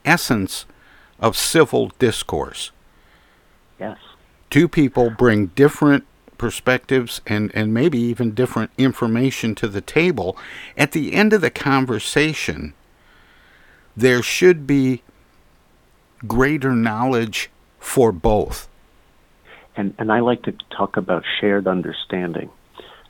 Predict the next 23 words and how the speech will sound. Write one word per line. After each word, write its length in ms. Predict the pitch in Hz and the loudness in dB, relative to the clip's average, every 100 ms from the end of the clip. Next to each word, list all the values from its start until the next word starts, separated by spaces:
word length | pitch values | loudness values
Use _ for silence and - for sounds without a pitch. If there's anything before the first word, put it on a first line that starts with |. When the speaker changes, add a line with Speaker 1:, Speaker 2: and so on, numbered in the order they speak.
| - | -6
Speaker 2:
Uh, 160 | 92 - - - - - - - _ - _ - | -4 -4 -10 -18 -18 -16 -16 -18 _ -20 _ -4
for 100 | 101 | -2
thirty 300 | 131 127 120 | 0 2 2
years, 280 | 110 85 - | 0 -2 -6
I've, 160 | 82 - _ | -10 -10 _
I've 220 | - - 101 | -10 -6 0
led 300 | 95 92 - - - - - - - - - - - - - - - - | 2 2 -2 -20 -20 -20 -20 -20 -20 -20 -20 -20 -20 -20 -20 -20 -20 -4
philosophical 640 | 107 95 101 90 - 87 | -2 0 -2 -4 -6 -8
discussions 720 | 82 85 - 95 - 85 78 - | -8 -10 -2 -2 -2 -8 -10 -10
on 140 | - - | -12 -8
some 120 | 92 | -8
of 80 | 87 | -6
the 60 | 85 | -6
most 220 | 85 - | -8 -10
divisive 520 | 85 95 95 - 90 | -4 -2 -2 -4 -6
issues 440 | 85 - 90 85 - - - | -6 -8 -8 -10 -10 -16 -6
facing 380 | 90 - 85 80 | -4 -4 -10 -10
humanity. 580 | 87 85 92 87 73 - _ _ - - - _ - | -8 -6 -6 -6 -10 -14 _ _ -20 -20 -20 _ -8
And 160 | 85 | -4
I 80 | 85 - | -2 4
always 420 | 107 107 104 - | 6 6 4 2
charge 400 | - 90 85 - | -2 -2 -4 -8
my 300 | 90 85 | -8 -8